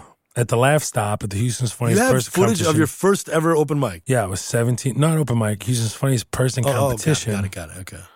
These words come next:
Speaker 1: Which is crazier. You're doing a show in the main room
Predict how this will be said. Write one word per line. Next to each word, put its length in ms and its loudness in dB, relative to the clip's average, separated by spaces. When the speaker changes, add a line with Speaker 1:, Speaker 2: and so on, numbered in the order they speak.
Speaker 1:
Which 180 -2
is 140 -4
crazier. 800 -4
You're 140 -6
doing 260 0
a 60 -2
show 340 0
in 160 -2
the 80 0
main 300 0
room 600 -2